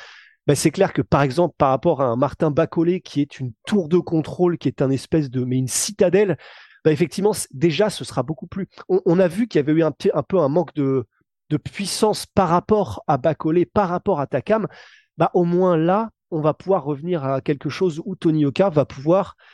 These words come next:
approcher le combat en se disant, en termes de puissance, normalement, je suis au moins égal, si ce n'est, euh, très au-dessus, ou si ce n'est au-dessus en tout cas. Et donc c'est ça qui est bien en fait. C'est pour ça que moi j'aime bien ce combat, c'est que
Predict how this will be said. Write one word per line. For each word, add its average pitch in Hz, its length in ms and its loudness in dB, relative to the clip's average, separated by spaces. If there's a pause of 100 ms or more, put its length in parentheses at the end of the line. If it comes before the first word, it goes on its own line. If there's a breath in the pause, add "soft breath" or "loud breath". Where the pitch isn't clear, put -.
(640 soft breath)
approcher 180 440 0
le 165 60 -4
combat 190 220 0
en 196 60 -2
se 143 60 -8
disant, 180 340 0
en 165 140 -2
termes 196 260 0
de 180 80 -2
puissance, - 580 -8
normalement, 170 840 2
je - 100 -8
suis 170 460 -8 (340)
au 208 160 2
moins 214 480 0 (220)
égal, 156 500 2
si - 220 -12
ce - 160 -14
n'est, 165 160 -2
euh, 123 260 -4
très 156 320 -4
au-dessus, 214 320 -4 (400 loud breath)
ou - 60 -8
si - 160 -6
ce - 120 -6
n'est 170 60 2
au-dessus - 360 -2
en 151 60 2
tout 139 140 -6
cas. 220 220 0 (1040)
Et 151 40 0
donc 160 120 2
c'est 170 100 0
ça 202 140 2
qui 143 160 0
est - 20 0
bien 143 180 0
en 147 60 0
fait. 139 140 -2
C'est - 40 -12
pour 165 100 -6
ça 220 100 2
que 208 60 -4
moi 202 80 2
j'aime 123 180 0
bien 185 160 0
ce - 80 -12
combat, 160 260 -2
c'est - 160 -8
que 180 240 0